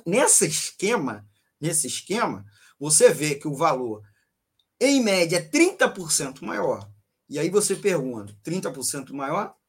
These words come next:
para a empresa, fica essa receita extra, que em muitos casos ela vai utilizar, repassar por fora para o prefeito, para o próprio deputado, para uma outra coisa, financiar a campanha,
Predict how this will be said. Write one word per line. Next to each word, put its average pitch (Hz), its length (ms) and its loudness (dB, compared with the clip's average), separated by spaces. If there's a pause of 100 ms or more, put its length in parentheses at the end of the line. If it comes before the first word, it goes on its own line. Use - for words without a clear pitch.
(100)
para 143 180 -2
a 143 40 -2
empresa, 147 600 -2 (400)
fica 156 480 -2
essa 131 520 -2
receita 156 580 -2 (240)
extra, 190 560 6 (480)
que - 100 -6
em 339 40 0
muitos 214 400 0
casos 202 640 4 (400)
ela 180 300 0
vai 156 280 2
utilizar, 156 500 -2
repassar 135 680 -4 (200)
por 220 120 -8
fora 123 600 -2 (460)
para 151 220 2
o 139 60 -6
prefeito, 220 640 2 (140)
para 165 220 2
o 156 80 -6
próprio 127 300 -4
deputado, 185 680 2
para 156 240 0
uma 139 180 -4
outra 127 280 -6
coisa, 202 440 2 (240)
financiar 190 520 0
a - 20 -14
campanha, 196 680 -4